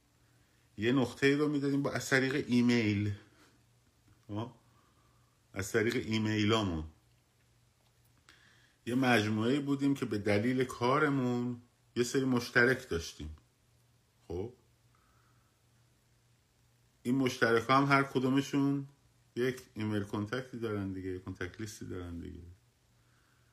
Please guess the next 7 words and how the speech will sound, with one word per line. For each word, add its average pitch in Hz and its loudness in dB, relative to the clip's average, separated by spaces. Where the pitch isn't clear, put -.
خب، - -20
ما 117 -4
می‌گفتیم 151 0
مثلاً 131 2
ساعت 120 0
ده 110 -2
صبح 135 -2